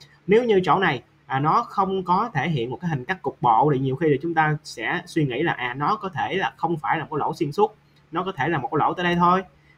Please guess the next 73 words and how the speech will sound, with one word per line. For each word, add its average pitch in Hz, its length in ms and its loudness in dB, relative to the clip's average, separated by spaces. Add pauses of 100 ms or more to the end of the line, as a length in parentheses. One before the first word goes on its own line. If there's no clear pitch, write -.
Nhưng 196 220 4
mà 156 100 2
ở 147 140 2
đây 165 180 0
khi 175 60 0
mà 143 100 0
người 131 100 -6
ta 156 180 -2
vẽ 127 200 0
ra 165 140 2
xong 151 220 0
như 143 60 -2
thế 147 40 -4
này 139 120 -4
thì 135 60 -4
chúng 151 140 -6
ta 156 60 -4
nhìn 143 180 0
vào 131 80 -6
đây, 143 100 -4
chúng 151 120 -10
ta 135 180 -6
hiểu 120 160 -2
là 165 160 -4
đây 165 320 2
là 127 160 2
một 120 160 -8
cái 151 100 -2
lỗ 139 260 -2
xuyên 151 260 -2
suốt. 196 280 2 (400)
Ở 165 120 0
đây 160 140 2
chúng 180 140 -2
ta 156 240 2
có 170 120 4 (100)
phi 160 120 0
hai 160 140 0
mươi 147 100 0
sáu, 147 340 2 (140)
bốn 175 220 -2
lỗ 135 220 2
này 147 160 -4 (100)
là 123 120 -6
bốn 156 280 0
lỗ 135 240 0
xuyên 135 260 -2
suốt. - 240 -2 (1120)
Rồi, 160 220 8 (360)
cái 190 120 -2
mặt 185 160 0
cắt 185 140 -2
bên 180 100 2
đây 165 120 4
là 143 100 2
để 127 180 -2
người 170 100 0
ta 151 120 0
cho 151 200 -2
chúng 170 100 -2
ta 156 120 0
thấy 165 160 0
được 143 160 0
là 127 100 0
ở 143 140 0
đây 160 140 2
nó 160 200 2
có 180 160 -6
một 165 120 -6
cái 175 140 -4
phi 151 120 2
sáu 175 180 -2
mươi 175 280 2